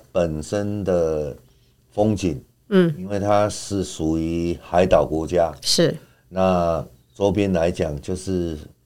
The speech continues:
Speaker 1: 好山好水。
Speaker 2: 嗯，好无聊。
Speaker 1: 但是会不会好无聊，就自己去认定。
Speaker 2: <laughs>
Speaker 1: 因为它那边有全世界一个很漂亮的景观，叫做海中瀑布。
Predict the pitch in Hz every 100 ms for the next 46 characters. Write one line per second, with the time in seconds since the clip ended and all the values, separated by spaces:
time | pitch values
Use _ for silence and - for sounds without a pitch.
0 | _ _ _ - 87 85 101 101 87 92
1 | - 76 - _ - 165 151 147 - 160
2 | 160 175 156 131 90 85 80 - - 104
3 | 90 104 85 78 78 90 82 82 95 -
4 | 113 80 73 - 87 90 76 85 73 -
5 | - - - 214 - - 226 - - -
6 | - 104 123 123 98 117 120 113 113 117
7 | 113 110 104 104 85 78 73 71 69 65
8 | 64 - 87 90 101 95 101 101 92 87
9 | 80 73 69 - _ _ _ _ _ _
10 | _ 95 98 98 92 82 78 65 73 71
11 | 80 98 95 87 80 78 76 65 80 85
12 | 87 95 90 92 92 80 69 - - -
13 | 78 73 92 87 90 80 85 76